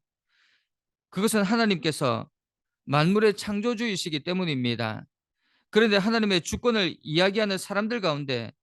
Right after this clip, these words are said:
운명론을 이야기하는 자들이 있습니다. 만물이 다 하나님의 주권 아래 있다는 사실로 인해 이 세상의 모든 일은 하나님에 의해 미-, 이미 결정되어, 결정되어 달라지지 않는다고 주장합니다.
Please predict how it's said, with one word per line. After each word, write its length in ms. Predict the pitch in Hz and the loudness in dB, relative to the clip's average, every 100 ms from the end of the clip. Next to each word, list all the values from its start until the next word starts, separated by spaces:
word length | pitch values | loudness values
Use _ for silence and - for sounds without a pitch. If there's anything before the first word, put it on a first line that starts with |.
| _ _ - | _ _ -4
운명론을 600 | 202 214 233 233 226 180 | 2 4 4 2 2 0
이야기하는 520 | 135 156 180 208 180 | 2 2 2 0 -2
자들이 360 | 160 170 175 135 | -4 -4 -2 -2
있습니다. 640 | 120 175 156 120 113 107 - _ _ _ _ _ _ _ _ | -4 -6 -4 -2 -4 -8 -12 _ _ _ _ _ _ _ _
만물이 400 | 143 156 208 226 | 0 2 2 2
다 120 | 196 | 2
하나님의 420 | 185 233 220 196 165 | 0 0 0 -2 -4
주권 320 | - 247 220 | -6 -2 0
아래 160 | 190 | 2
있다는 340 | 180 196 190 180 | 0 -2 -2 -2
사실로 480 | 185 180 208 214 180 | -6 -8 -4 0 0
인해 400 | 135 135 117 - _ _ _ _ - | 0 -2 -4 -8 _ _ _ _ -4
이 120 | 220 | 0
세상의 480 | 220 202 208 202 175 | 2 2 2 2 2
모든 340 | 165 220 226 | 2 4 4
일은 400 | 151 139 123 - - _ _ _ | 2 0 -4 -6 -16 _ _ _
하나님에 400 | 240 233 214 175 | -2 0 0 -2
의해 340 | 82 165 160 139 | 0 0 2 0
미-, 260 | 170 214 _ - | -4 -6 _ 0
이미 440 | 226 208 147 113 - _ _ - | 2 4 2 -2 -10 _ _ 0
결정되어, 500 | 214 247 233 202 170 - _ _ - | 2 4 4 4 2 -4 _ _ 0
결정되어 640 | 208 233 226 185 165 131 | 0 2 2 2 2 2
달라지지 540 | 180 220 220 180 160 | 0 0 0 -4 -4
않는다고 560 | 139 151 190 220 220 175 | -2 -2 -2 -2 -2 -2
주장합니다. 840 | - 180 175 156 131 120 113 113 | -4 -4 -2 -2 -4 -4 -4 -8